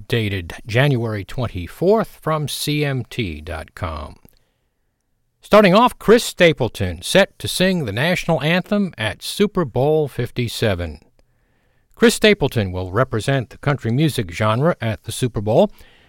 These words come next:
Before the top N F L game goes head-to-head, the eight-time Grammy Award winner will tackle the national anthem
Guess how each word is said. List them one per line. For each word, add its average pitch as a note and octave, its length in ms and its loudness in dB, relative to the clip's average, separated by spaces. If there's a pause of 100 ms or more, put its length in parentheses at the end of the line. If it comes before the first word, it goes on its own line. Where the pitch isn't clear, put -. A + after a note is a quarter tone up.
(140)
Before A#2 360 -4
the G2 280 -6
top - 360 -2
N C3 120 2
F B2+ 180 -2
L C3 160 4
game B2 320 0
goes B2 340 2
head-to-head, C#3+ 720 0
the F2+ 160 -8
eight-time A#2 480 -2
Grammy B2 340 2
Award A2+ 380 0
winner C#3 160 -2
will C#3+ 160 -6
tackle C3+ 400 -4
the B2 100 -2
national A#2 460 -4
anthem D3 380 -2